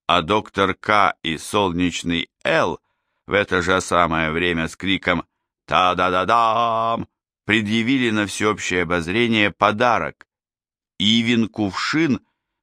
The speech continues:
до краёв наполненный пивом. Присутствующие подавились приготовленным хэппи-бёздеем.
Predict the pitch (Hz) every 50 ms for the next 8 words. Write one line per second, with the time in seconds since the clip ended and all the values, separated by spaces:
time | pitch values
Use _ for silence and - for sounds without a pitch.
0 | _ - 92 98 127 117 - - 110 104 104 101 107 120 143 139 - - 104 101
1 | 95 92 _ - 101 104 104 101 98 98 95 92 95 92 92 92 90 - _ _
2 | - 92 90 82 - 52 - - _ _ _ _ _ _ _ _ _ _ _ _
3 | _ _ _ _ _ _ _ _ - 101 101 95 - 127 127 117 - - - 107
4 | 104 104 98 - - 104 101 98 90 - - 104 104 95 107 110 113 110 123 123
5 | 113 95 92 90 85 - - - 87 98 90 95 92 87 - 98 95 92 92 92
6 | 95 92 92 92 90 90 - _ _ _ _ - - 104 98 90 - - 95 92
7 | 85 - 92 87 82 - - - 69 69 67 64 60 -